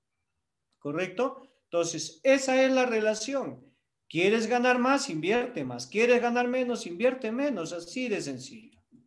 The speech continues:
La cuarta característica importante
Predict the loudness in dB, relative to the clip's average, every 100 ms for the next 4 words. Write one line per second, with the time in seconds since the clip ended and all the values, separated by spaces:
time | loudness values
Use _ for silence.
0 | _ _ _ _ _ _ _ _ _ _
1 | _ _ -8 2 4 4 6 6 8 2
2 | 6 4 6 4 2 2 0 -2 -6 -6
3 | -4 -6 0 2 2 2 0 0 -8